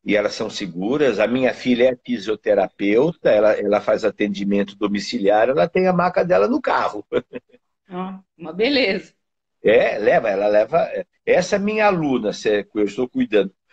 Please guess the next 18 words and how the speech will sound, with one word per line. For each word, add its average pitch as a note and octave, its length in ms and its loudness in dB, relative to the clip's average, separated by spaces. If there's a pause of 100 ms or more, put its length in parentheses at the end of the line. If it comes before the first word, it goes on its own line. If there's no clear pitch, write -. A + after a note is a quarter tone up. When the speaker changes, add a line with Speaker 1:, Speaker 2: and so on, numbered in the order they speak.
(160)
Speaker 1:
como C#3+ 220 2
ela C3+ 220 4
tem A#2 340 0
a F2+ 80 2
maca G2+ 760 -2
e E2+ 80 -2
ela F#2+ 160 2
faz F#2 240 0
massagem F#2+ 640 -4
lá, B2+ 180 2
então D#3 300 0
eu, F3 180 -2
se - 160 -6
eu F#3+ 80 2
não G#3 140 0
tivesse, D#3+ 460 0
eu F#3+ 60 -4
teria, F3 560 2